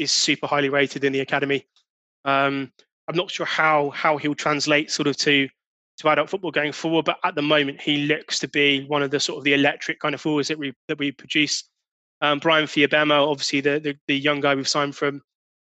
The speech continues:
from Norway recently, um, super, super talented, and obviously being in Scandinavia, you know, I've, I've heard about him a fair bit from people who, who are into sort of, uh, academy football over here. He's, he's very, very highly rated.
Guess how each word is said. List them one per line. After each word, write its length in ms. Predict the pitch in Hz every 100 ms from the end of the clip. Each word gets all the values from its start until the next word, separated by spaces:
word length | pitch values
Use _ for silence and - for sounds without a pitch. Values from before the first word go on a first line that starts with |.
| _
from 140 | 143 147
Norway 240 | 156 147
recently, 680 | 147 135 180 156 147 139 151
um, 360 | 151 147 143 143 _ _ _
super, 380 | - - 165 151
super 200 | 151 139
talented, 440 | 151 147 139 143
and 140 | 139 139
obviously 220 | 135 143
being 200 | 147 143
in 80 | 139
Scandinavia, 640 | - 143 139 143 139 143 - _ _ _ -
you 40 |
know, 160 | 139 139
I've, 80 |
I've 180 | 165 139
heard 200 | - 151
about 160 | 143 147
him 100 | 139
a 40 |
fair 240 | 131 151 139
bit 180 | 143
from 180 | - 143
people 400 | 131 143 - 139 -
who, 220 | 143 135 _ _ _ _ _
who 80 | 147
are 80 | 147
into 240 | 143 143
sort 180 | - 143
of, 140 | 131
uh, 300 | 143 139 143
academy 380 | 156 - 147 139
football 340 | 127 170 143 143
over 180 | 147
here. 240 | 131 139 135 -
He's, 180 | 139 -
he's 200 | 143 135
very, 180 | 151 143
very 180 | 139
highly 260 | 135 139 139
rated. 380 | 143 143 147